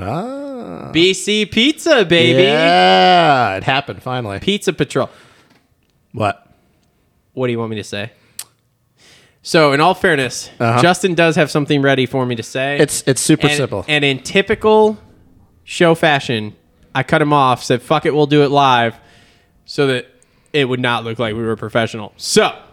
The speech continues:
Speaker 2: here we are, B C Pizza Patrol.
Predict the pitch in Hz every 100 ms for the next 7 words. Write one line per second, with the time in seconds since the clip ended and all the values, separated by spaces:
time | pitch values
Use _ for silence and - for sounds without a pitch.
0 | _ _ _ - 156 180 180 160 151 143
1 | - _ - 202 220 226 220 202 185 -
2 | 170 165 160 - _ _ - 220 - 175
3 | 147 143 143 - _